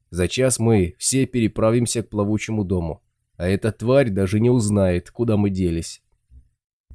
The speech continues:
Расчет был безупречен. Раз кровосос не рискует нападать сразу, значит, будет ждать темноты.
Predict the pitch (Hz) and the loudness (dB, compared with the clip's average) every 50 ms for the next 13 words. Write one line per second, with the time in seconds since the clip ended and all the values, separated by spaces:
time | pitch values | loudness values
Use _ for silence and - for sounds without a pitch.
0 | - _ _ _ _ _ _ _ _ _ _ _ _ _ _ _ _ _ _ - | -20 _ _ _ _ _ _ _ _ _ _ _ _ _ _ _ _ _ _ -6
1 | 107 113 120 123 - 156 156 147 143 147 139 131 135 123 123 139 - - - 90 | -2 -2 -2 -2 -2 -6 -6 -4 -2 -2 -2 -2 -2 -4 -4 -6 -6 -6 -6 -6
2 | - - - 76 - _ _ _ _ _ _ _ _ _ _ _ _ _ _ _ | -6 -8 -12 -14 -16 _ _ _ _ _ _ _ _ _ _ _ _ _ _ _
3 | - 95 110 117 117 - 131 131 131 135 131 - 147 135 - 131 127 123 127 - | -2 2 2 2 2 2 0 2 2 2 0 0 -2 -2 -2 -2 -2 -2 -2 -4
4 | - - 160 165 156 - 110 98 - 95 90 95 90 - - - 95 85 80 82 | -4 -4 -2 -2 -2 -2 -4 -4 -4 -4 -4 -4 -6 -4 -4 -2 -2 -2 -2 -4
5 | 80 80 82 - 101 104 - 123 110 107 127 135 139 143 127 113 104 92 - 98 | -8 -10 -6 -4 -4 -4 -4 -6 -8 -4 -4 -2 -2 -2 -2 -2 -4 -2 -2 -2
6 | 101 101 - - 127 131 139 143 - - - 76 71 _ | -2 -2 -4 -4 -4 -2 -2 -2 -4 -6 -10 -16 -16 _